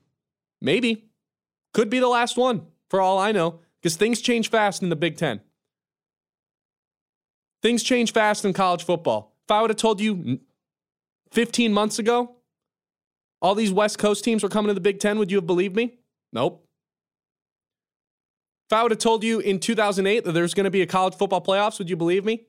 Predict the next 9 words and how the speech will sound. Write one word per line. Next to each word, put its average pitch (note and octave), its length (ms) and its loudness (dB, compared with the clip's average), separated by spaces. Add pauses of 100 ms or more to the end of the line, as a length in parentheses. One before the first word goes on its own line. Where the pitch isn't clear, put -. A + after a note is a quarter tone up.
Nope. C#3+ 400 -2 (1700)
Things A3+ 220 2
change A#3 320 0
fast G#3 340 2
in G3 80 2
the F3+ 60 0
Big E3 240 0
Ten, D#3+ 240 0
guys. A#2+ 400 -2